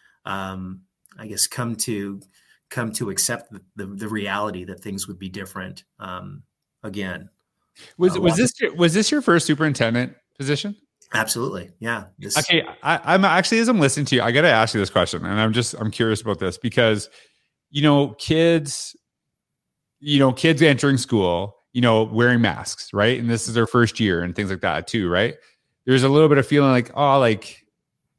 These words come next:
Speaker 2: you know, kids lost, have lost out on some of the experience that we had when we first entered school. And I'm
Speaker 1: Mm-hmm.
Speaker 2: listening to you, I'm like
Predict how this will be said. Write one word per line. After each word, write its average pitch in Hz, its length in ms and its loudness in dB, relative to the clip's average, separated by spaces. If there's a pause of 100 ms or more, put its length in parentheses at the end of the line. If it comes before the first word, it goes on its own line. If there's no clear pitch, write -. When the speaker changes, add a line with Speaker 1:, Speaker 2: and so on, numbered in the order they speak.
(340)
Speaker 2:
you 135 100 -2
know, 135 120 6
kids 143 600 2 (200)
lost, 139 400 2 (100)
have 131 200 2
lost 139 280 4
out 170 140 4
on 135 140 2
some 135 120 0
of - 40 -2
the 127 40 0
experience 123 380 -2
that 117 80 -4
we 117 140 -2
had 107 160 0
when 107 100 -2
we 104 60 -2
first 107 220 -4
entered 101 220 -6
school. - 400 -4 (280)
And 143 100 2
I'm 139 60 4
Speaker 1:
Mm-hmm. 139 60 2
Speaker 2:
listening 247 280 2
to 127 60 0
you, 135 80 6
I'm 135 80 4
like 123 280 0